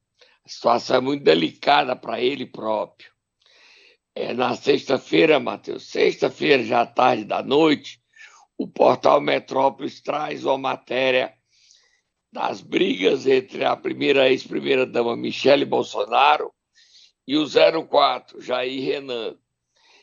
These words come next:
Jair Renan mandava preparar quentinhas pra ele e a mãe pra jantar. Você acredita, Matheus? Aí o carro da segurança passava na Alvorada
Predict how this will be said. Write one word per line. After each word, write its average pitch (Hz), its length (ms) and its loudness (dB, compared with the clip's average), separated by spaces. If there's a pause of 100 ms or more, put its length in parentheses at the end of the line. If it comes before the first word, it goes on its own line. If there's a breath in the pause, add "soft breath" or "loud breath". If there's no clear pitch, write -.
(120)
Jair 151 340 2
Renan 151 360 0
mandava 156 500 2
preparar 151 680 -2
quentinhas 175 1160 -6 (340)
pra 143 220 6
ele 175 240 4
e 175 60 4
a 170 100 6
mãe 156 320 -6
pra 156 180 -4
jantar. - 720 -2 (220)
Você - 120 -8
acredita, 170 800 -2
Matheus? - 680 -12 (840 soft breath)
Aí 156 200 2
o 151 80 -6
carro 165 280 4
da 165 120 4
segurança 151 640 -4
passava 156 600 2
na 160 100 0
Alvorada 151 800 2